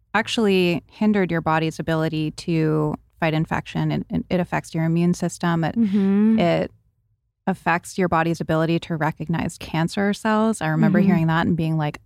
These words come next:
Speaker 1: "Oh,
Speaker 2: Mm-hmm,
Speaker 1: that
Speaker 2: mm-hmm.
Speaker 1: caught my attention."
Speaker 2: Yeah,
Speaker 1: <laughs>
Speaker 2: yeah, exactly. Like, because your body is, is responding to this stressor and, and it's,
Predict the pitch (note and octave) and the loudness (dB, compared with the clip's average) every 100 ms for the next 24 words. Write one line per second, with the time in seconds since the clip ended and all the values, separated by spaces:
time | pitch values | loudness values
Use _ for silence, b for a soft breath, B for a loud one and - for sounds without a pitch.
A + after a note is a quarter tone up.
0 | - F3+ B3 C#4 - _ _ _ B3+ B3+ | -2 2 2 0 -4 _ _ _ 2 4
1 | A3 G#3 G#3 F#3 C4+ A#3+ G3+ G#3 - A#3+ | 6 6 6 6 6 4 4 6 6 6
2 | G3 F3+ F#3 F#3 F3+ G3 A#3+ D#4+ C#4+ A3+ | 4 2 2 2 2 4 6 6 6 4
3 | A3 B3+ B3+ C#4 B3+ A3+ A3+ A3+ C4+ C4+ | 2 4 6 4 4 4 4 4 2 2
4 | B3+ A#3 A3 A#3+ - B3 A3+ C#4 G3+ F#3+ | 2 2 0 -2 0 0 2 0 2 0
5 | G3 G#3+ A3+ F#3+ G3 F3 - - A3 E3+ | 2 4 4 4 2 2 -2 -2 -2 0
6 | G#3+ - - F3 F3+ G#3+ G#3+ G#3 A#3 - | 0 0 -2 0 2 2 0 0 -2 -2
7 | - A#3+ A#3 C#4+ C#4 D#4 D#4 B B B | -2 -2 0 0 2 2 -2 B B B
8 | - G3+ G3 F#3+ G3 F3+ - - | 0 4 4 4 2 0 -2 -4